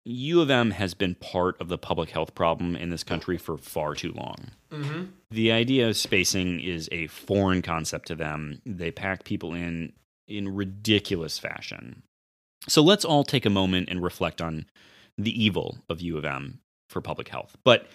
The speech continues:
Speaker 1: um, I think game day might look a little bit different, though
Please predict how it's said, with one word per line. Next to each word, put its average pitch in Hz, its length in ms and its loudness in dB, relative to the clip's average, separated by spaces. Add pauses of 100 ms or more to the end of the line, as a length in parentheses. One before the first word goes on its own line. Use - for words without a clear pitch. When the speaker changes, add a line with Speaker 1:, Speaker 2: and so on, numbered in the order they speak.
(320)
Speaker 1:
um, 101 540 4 (300)
I 202 120 2
think 214 400 -2
game 156 320 2
day 135 680 4
might 120 640 0 (140)
look 143 520 -2
a - 60 -6
little 131 300 2
bit 143 220 0
different, 151 440 -2
though 139 240 0